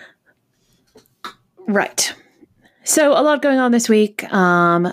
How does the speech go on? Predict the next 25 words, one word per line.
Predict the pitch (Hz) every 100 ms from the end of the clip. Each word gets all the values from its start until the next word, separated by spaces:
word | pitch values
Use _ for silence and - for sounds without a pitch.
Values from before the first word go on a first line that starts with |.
| -
let's | 202 202 202 -
move | 208 190
on. | 185 185 185
I | 175
want | 175 175 180
to | -
introduce | 180 185 175 175 -
you | 180 165
to | - 180 170 165 165 -
Sarah | - - 175 165 180
Churchwell, | - 262 - 185 175 170
our |
guest | 170 - -
speaker | - 180 202
for | - 233
this | - -
week. | - _ - _ _ _ _ _ _ _ _ _ - _ _ _ _ _ - 262
I | 269
am | 262 262 254
delighted | 269 302 277 233
today | 220 190 180 175 175
to | -
be | 185 180
speaking | 180 - 185 185 175 170
with | 175 160 156 _